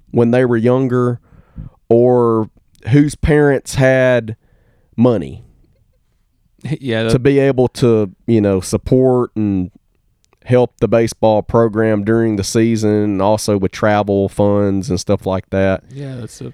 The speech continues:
Speaker 2: part of it.
Speaker 1: And that's what I hate about youth sports and high school sports,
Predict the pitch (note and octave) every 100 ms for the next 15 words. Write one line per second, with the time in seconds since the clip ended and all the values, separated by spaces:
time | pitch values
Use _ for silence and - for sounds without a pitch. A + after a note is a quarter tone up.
0 | _ - G#2+ G2+ F#2 G2+ G2 - - -
1 | A2 A2 G#2+ G#2 F#2 - _ _ _ F#2+
2 | B2+ C3 - - - _ _ _ - A#2
3 | A#2 A2+ A#2+ B2 A#2+ G2+ A2 A2 G#2 -
4 | _ - - _ _ - A2 B2 B2 -
5 | - - A#2+ A#2+ - G#2 G2 G#2+ G2+ -
6 | F#2 - - F2 E2+ - - -